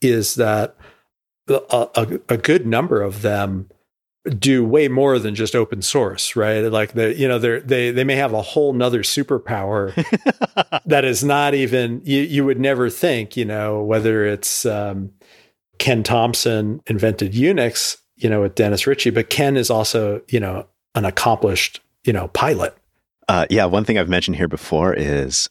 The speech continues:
Speaker 2: uh, what I'm really fascinated in, and that you're discovering as well, is that juxtaposition be-, between all of a person's experience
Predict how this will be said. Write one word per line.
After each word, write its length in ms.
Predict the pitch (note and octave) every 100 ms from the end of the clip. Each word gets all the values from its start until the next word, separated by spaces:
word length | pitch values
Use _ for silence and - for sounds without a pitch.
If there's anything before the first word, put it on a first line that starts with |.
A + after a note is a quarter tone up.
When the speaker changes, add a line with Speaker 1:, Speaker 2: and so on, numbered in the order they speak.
| -
Speaker 2:
uh, 420 | C#2+ C#2+ C2+ D2 _ _ _ _
what 260 | - F2+
I'm 240 | E2 F2+ C3+
really 260 | A#2+ F#2
fascinated 580 | E2+ D2+ C#2+ D#2 D2 C#2
in, 180 | D2 D2
and 200 | E2 E2
that 160 | D2+ D2+
you're 220 | E2 D2
discovering 440 | C#2+ - D2+ C#2+
as 140 | C2 -
well, 300 | D2 D2+ C#2+
is 380 | D2 C#2 C2 -
that 320 | C#2+ C2+ D2+
juxtaposition 920 | - E2 - - - C#2+ D#2 - D#2
be-, 140 | C#2 D2 - -
between 520 | - - D2+ C#2+ C2+ - - _ _ _
all 240 | - F#2 G2
of 100 | F2
a 60 |
person's 400 | - E2+ - D#2+
experience 720 | - - C2 E2+ C#2+ C#2 -